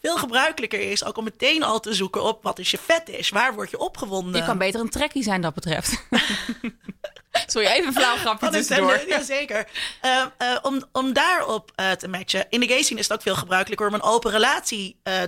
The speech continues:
Speaker 1: te hebben.
Speaker 2: Mhm.
Speaker 1: En, en dan is er dus geen, dan zou je dat nooit een seksverslaving noemen. Als jouw partner het geen probleem vindt dat je ieder weekend naar de sauna gaat en daar met meerdere mensen, eh, seks hebt,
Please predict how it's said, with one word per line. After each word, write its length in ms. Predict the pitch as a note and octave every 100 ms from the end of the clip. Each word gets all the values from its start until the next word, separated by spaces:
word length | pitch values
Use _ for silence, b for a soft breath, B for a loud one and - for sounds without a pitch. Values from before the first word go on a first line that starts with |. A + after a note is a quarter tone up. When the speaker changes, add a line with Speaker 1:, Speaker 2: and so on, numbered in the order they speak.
| -
Speaker 1:
te 80 | E3
hebben. 460 | E3 D#3+ E3 E3 -
Speaker 2:
Mhm. 320 | G3+ G3 A3+ -
Speaker 1:
En, 200 | C#4+ D4
en 80 | D#4+
dan 160 | D4
is 140 | A#3+ A#3
er 60 |
dus 120 | G#3 G3+
geen, 240 | G3+ G#3
dan 140 | A#3+
zou 120 | A#3 F#3+
je 60 |
dat 100 | G3
nooit 180 | - - -
een 120 | F3
seksverslaving 760 | E3+ - - - - F#3 F3+ F3+
noemen. 260 | F3+ G3+ -
Als 160 | C#4
jouw 140 | C4 B3
partner 340 | G#3+ G#3+ F#3+
het 100 | F3+
geen 140 | F#3+
probleem 420 | F#3+ G#3+ A#3+ D4+ D4
vindt 260 | B3 A3+
dat 140 | - -
je 80 |
ieder 200 | G#3+ A3
weekend 240 | G3+ G3+ G3
naar 120 | G3+
de 60 | G3+
sauna 400 | F#3+ F#3+ F#3+ F#3
gaat 340 | F#3 F3+ F3
en 140 | G#3+
daar 160 | G#3 G3+
met 100 | G3
meerdere 280 | G3 G3 F#3
mensen, 580 | F#3 F#3 - G3 F#3+ -
eh, 120 | - G3 F#3+
seks 300 | G3 C4 D4
hebt, 200 | F#3+ E3+